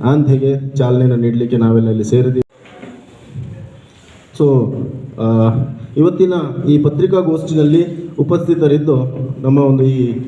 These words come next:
ಕಾರ್ಯಕ್ರಮಕ್ಕೆ ಚಾಲನೆ ನೀಡಲಿಕ್ಕೆ ಬಂದಿರುವಂತಹ ಶ್ರೀಯುತ ಅನಿಲ್ ಕುಮಾರ್ ಅವರು, ನಮ್ಮ ಆಕಾಶ್ ಇನ್‌ಸ್ಟಿಟ್ಯೂಟ್‌ನ ಕರ್ನಾಟಕ ದಕ್ಷಿಣ ವಲಯ ಶಾಖೆಗಳ ಒಂದು ಮುಖ್ಯಸ್ಥರು, ಆ, ಹಿರಿಯ ಸಹಾಯಕ ನಿರ್ದೇಶಕರು. ಸರ್, ವೆಲ್ಕಮ್ ಸರ್, ತಮಗೆ ಕಾರ್ಯಕ್ರಮಕ್ಕೆ ಸ್ವಾಗತ.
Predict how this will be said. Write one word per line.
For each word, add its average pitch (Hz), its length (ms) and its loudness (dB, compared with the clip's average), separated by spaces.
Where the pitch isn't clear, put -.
ಕಾರ್ಯಕ್ರಮಕ್ಕೆ 156 640 0
ಚಾಲನೆ 143 300 2
ನೀಡಲಿಕ್ಕೆ 139 380 0
ಬಂದಿರುವಂತಹ 127 960 -2
ಶ್ರೀಯುತ 147 340 2
ಅನಿಲ್ 139 360 0
ಕುಮಾರ್ 143 300 2
ಅವರು, 139 420 2
ನಮ್ಮ 131 140 4
ಆಕಾಶ್ 151 360 0
ಇನ್‌ಸ್ಟಿಟ್ಯೂಟ್‌ನ 147 580 0
ಕರ್ನಾಟಕ 147 480 -2
ದಕ್ಷಿಣ 131 280 -2
ವಲಯ 139 340 2
ಶಾಖೆಗಳ 131 440 -2
ಒಂದು 120 220 0
ಮುಖ್ಯಸ್ಥರು, 131 540 -2
ಆ, 123 60 4
ಹಿರಿಯ 151 320 2
ಸಹಾಯಕ 131 280 0
ನಿರ್ದೇಶಕರು. 117 640 -2
ಸರ್, 127 200 0
ವೆಲ್ಕಮ್ 123 440 -4
ಸರ್, 135 320 -6
ತಮಗೆ 113 300 2
ಕಾರ್ಯಕ್ರಮಕ್ಕೆ 107 460 -2
ಸ್ವಾಗತ. 110 360 2